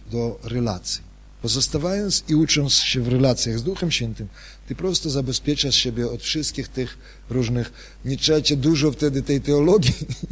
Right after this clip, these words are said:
<laughs> prosto ty w relacji. Amen? Ja ci powiem, że Bóg nam dał najprostsze rzeczy. On nie wykłada nam super nauk. No. On, on, on posługuje się prostym słowem.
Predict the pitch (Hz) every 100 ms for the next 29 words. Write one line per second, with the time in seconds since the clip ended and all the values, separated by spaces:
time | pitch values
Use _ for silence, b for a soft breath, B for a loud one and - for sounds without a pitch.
0 | - - - - - - 165 165 156 -
1 | 160 151 160 135 104 - 95 92 131 143
2 | 196 233 175 - - - 127 156 185 180
3 | 190 180 151 160 151 127 180 165 175 165
4 | 170 165 165 165 160 185 - 202 180 185
5 | 135 - 90 - - 143 160 160 156 151
6 | 147 185 185 175 170 - 180 185 170 156
7 | B B 143 165 156 120 - - - 113
8 | 107 90 - b b - - 131 151 151
9 | 139 147 143 143 127 143 170 180 202 185
10 | 160 165 - 170 156 165 170 113 98